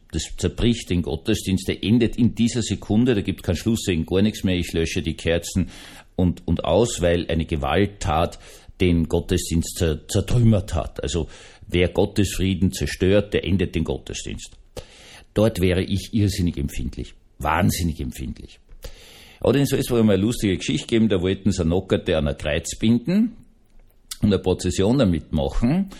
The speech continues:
Und jetzt rate mal wann, am Karfreitag.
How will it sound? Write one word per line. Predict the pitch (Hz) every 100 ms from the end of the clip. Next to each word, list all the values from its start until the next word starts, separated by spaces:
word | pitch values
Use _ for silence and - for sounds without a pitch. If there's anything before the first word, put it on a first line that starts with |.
| - - _
Und | 113 117 113 104
jetzt | 90 - 87
rate | 92 - 110
mal | 95 76
wann, | 71 73 139 185 - -
am | 76 90 107 107 80 - - _ _ -
Karfreitag. | - 87 76 76 62 - -